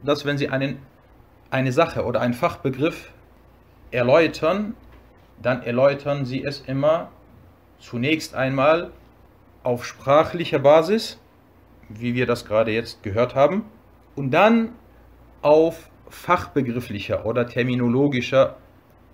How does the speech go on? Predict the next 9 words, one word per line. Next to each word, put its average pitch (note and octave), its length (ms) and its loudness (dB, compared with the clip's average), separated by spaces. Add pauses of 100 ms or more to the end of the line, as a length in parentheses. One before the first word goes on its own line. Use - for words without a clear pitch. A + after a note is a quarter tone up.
(320)
Sicht A2 420 -6
oder A#2+ 200 -2
aus C3+ 200 0
terminologischer B2+ 920 0
Sicht. G#2+ 360 -8 (640)
Und C3 160 -6
fachbegrifflich, C3+ 760 0 (100)
also A#2 160 -6
Istilahan, B2+ 720 2